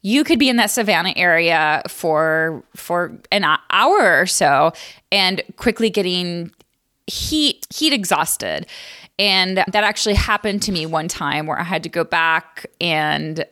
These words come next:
lay down because I had heat exhaustion. So again, even though we weren't, like, having this, like, really treacherous field work, it is, it is hard. It's challenging.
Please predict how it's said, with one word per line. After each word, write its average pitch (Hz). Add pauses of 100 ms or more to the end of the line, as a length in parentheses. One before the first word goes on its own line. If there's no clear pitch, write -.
lay 175
down 160 (100)
because 147 (100)
I 165
had 165
heat 247
exhaustion. 151 (460)
So 220
again, 240
even 240
though 269
we 262
weren't, 190
like, 196
having 170
this, -
like, 160
really 190
treacherous 170
field 254
work, 160 (320)
it 262
is, 330
it 311
is 285
hard. 180
It's 196
challenging. 170